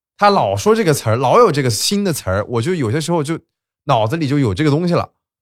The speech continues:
他可能就变成了我的一个新的单词了。我也不是说是主动去记、刻意去记它的，但是我，对于我来说，我的这个词汇量是，就是这种非常缓慢的速度在增加。那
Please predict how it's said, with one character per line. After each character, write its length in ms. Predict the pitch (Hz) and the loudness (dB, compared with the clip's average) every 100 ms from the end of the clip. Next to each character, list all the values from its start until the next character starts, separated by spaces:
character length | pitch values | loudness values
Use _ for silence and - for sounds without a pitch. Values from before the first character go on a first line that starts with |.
| _ | _
他 100 | 170 | -4
可 80 | 151 | -2
能 160 | 107 120 | -2 -4
就 100 | 143 | -4
变 180 | 175 151 | -4 -2
成 120 | 147 | -2
了 60 | |
我 160 | 143 98 | -2 -4
的 100 | 101 | -4
一 80 | 123 | -4
个 80 | 131 | -4
新 160 | 175 | -4
的 80 | 160 | -2
单 240 | 147 156 | 0 -2
词 120 | 156 127 | -2 -2
了。 80 | |
我 140 | 123 117 | 0 0
也 80 | 110 | -2
不 120 | 151 | -4
是 80 | 156 | -4
说 140 | 160 | -4
是 120 | 147 | -6
主 240 | 127 110 98 | -8 -8 -6
动 160 | 147 | -6
去 120 | 143 | -8
记、 300 | 131 165 123 _ _ _ | -6 -6 -8 _ _ _
刻 220 | - 247 190 | -2 2 2
意 120 | 120 | 0
去 160 | - | -4
记 180 | 110 127 | -2 -2
它 220 | 98 98 | 0 0
的， 160 | 82 - _ _ - | -2 -10 _ _ -2
但 120 | 156 | -2
是 360 | 160 160 113 _ _ | 0 -4 -6 _ _
我， 140 | 135 | -4
对 120 | 135 | -2
于 40 | 185 | 0
我 160 | 156 107 | 0 0
来 120 | 120 | 0
说， 120 | 147 | -2
我 100 | 113 | -4
的 120 | 107 | -4
这 60 | 131 | -6
个 80 | 135 | -8
词 200 | - 127 | -6 -4
汇 120 | 147 | -2
量 160 | 139 | -2
是， 100 | 135 | -4
就 120 | 127 160 | -4 -6
是 60 | |
这 120 | 143 | -4
种 240 | 151 113 110 _ _ - | -4 -4 -6 _ _ 0
非 240 | 185 190 | 2 2
常 400 | - 107 104 117 - _ _ | 0 -2 -2 -4 -12 _ _
缓 420 | - 139 123 95 | -4 2 4 2
慢 260 | 104 175 165 | 2 2 2
的 120 | 120 | -2
速 180 | - 110 | -4 -8
度 220 | 98 - _ _ _ - | -8 -12 _ _ _ -8
在 180 | - 127 | 2 4
增 200 | 120 113 | 4 4
加。 400 | 117 101 92 92 _ _ _ _ | 4 4 2 -4 _ _ _ _
那 380 | 170 151 104 | 2 4 2